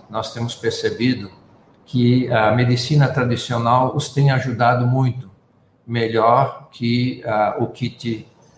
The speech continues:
o kit aquele. E tem salvado realmente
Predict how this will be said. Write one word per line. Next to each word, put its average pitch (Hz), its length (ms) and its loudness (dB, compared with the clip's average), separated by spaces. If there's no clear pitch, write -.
o 98 120 -10
kit 107 400 -6
aquele. - 480 -12
E 101 100 -10
tem 117 200 -2
salvado 117 540 2
realmente 104 840 -4